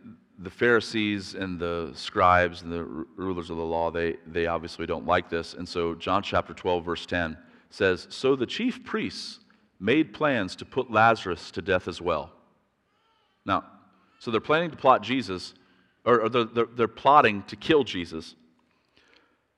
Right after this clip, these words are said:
But then they're also now plotting to kill Lazarus, to kill him, whom Jesus just raised from the dead.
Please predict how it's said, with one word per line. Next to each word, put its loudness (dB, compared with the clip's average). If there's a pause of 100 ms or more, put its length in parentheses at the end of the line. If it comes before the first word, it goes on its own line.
(100)
But 0
then 4
they're 6
also 4
now 6 (140)
plotting 4
to -16
kill 2
Lazarus, 6 (960)
to -14 (200)
kill 2
him, -2 (120)
whom -4
Jesus -8
just -2 (320)
raised 2
from -6
the -6
dead. 2